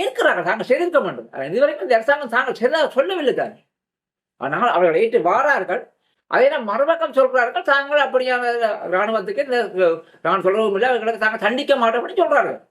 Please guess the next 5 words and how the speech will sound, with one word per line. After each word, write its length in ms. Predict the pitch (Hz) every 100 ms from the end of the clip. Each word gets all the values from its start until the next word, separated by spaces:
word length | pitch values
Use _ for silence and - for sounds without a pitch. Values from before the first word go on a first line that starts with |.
| _ _ _ _ _ -
எங்களுக்கு 340 | 220 269 311 -
தெரியுது, 300 | 311 294 220 - _ _ -
சந்திரசேகரன் 680 | 151 190 220 214 220 233 233
ஸ்ரீவனிடத்துக்கு 640 | 170 190 196 190 196 180 175
வந்ததும் 360 | 180 190 220